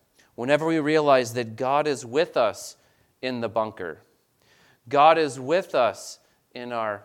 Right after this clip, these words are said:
pressure, God is with us in, if we were in this room,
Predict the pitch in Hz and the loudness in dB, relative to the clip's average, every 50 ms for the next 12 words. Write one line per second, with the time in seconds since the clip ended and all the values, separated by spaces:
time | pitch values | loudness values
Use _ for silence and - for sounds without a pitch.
0 | _ _ - - 113 101 98 - - - 92 82 78 - _ _ _ _ _ _ | _ _ -16 -12 -12 -10 -10 -12 -16 -16 -16 -16 -16 -20 _ _ _ _ _ _
1 | _ _ _ _ _ _ _ 117 117 117 147 147 160 175 180 185 175 156 135 143 | _ _ _ _ _ _ _ -14 -8 -2 0 2 2 2 2 0 -4 -6 -8 -8
2 | 131 135 160 185 185 - - 147 120 107 98 98 - - - - _ _ _ _ | -6 -2 -2 -2 -2 0 0 2 2 2 0 -2 -10 -16 -18 -20 _ _ _ _
3 | _ _ _ - 139 139 139 135 131 120 - 139 131 123 123 123 123 120 113 - | _ _ _ -6 -4 -4 -2 -2 -4 -4 -4 -4 -2 -2 -2 -4 -4 -6 -8 -8
4 | - 131 120 110 98 87 | -8 -6 -6 -6 -8 -10